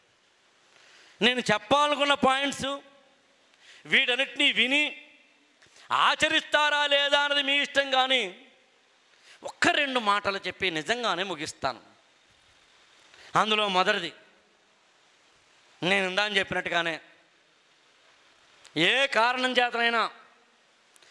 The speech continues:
జీవితంలో అత్యున్నతమైన స్థితికి వెళ్ళాలి అని అనుకుంటే, నేను ఇందాక చెప్పినట్టుగా పెళ్ళిళ్ళు చేసుకోవడం మానేయండి.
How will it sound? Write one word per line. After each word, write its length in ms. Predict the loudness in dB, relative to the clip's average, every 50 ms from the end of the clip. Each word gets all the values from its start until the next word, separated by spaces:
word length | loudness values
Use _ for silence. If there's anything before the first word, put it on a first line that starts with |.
| -20 -20 -20 _ _ -14
జీవితంలో 720 | -8 -2 0 2 2 2 2 0 0 0 0 0 2 2 2
అత్యున్నతమైన 760 | 0 0 -4 -4 -4 -2 -2 0 0 -2 -2 0 -2 -2 -2
స్థితికి 320 | -4 -6 -8 -6 -4 -2
వెళ్ళాలి 540 | 0 0 2 2 2 2 2 2 2 0 0
అని 80 | 0 0
అనుకుంటే, 680 | -2 -2 -6 -10 -12 -6 -2 -2 -2 -2 -4 -10 -18 -20 -20 _ _ _ _ _ _ _ _ _ _ _ _ _ _ _ _ _ _ _ _ _ _ -2 0
నేను 160 | 0 2 2
ఇందాక 320 | 2 2 0 0 0 -2 -2
చెప్పినట్టుగా 640 | -2 -2 0 0 0 0 0 0 0 0 -2 -6 -14 -20 -20 _ _ _ _ _ _ _ _ _ _ _ _ _ _ _ _ _ -2
పెళ్ళిళ్ళు 280 | 0 2 2 2 2 2
చేసుకోవడం 440 | 2 0 0 0 -2 -2 -2 0 0
మానేయండి. 460 | 2 2 2 2 0 -2 -4 -10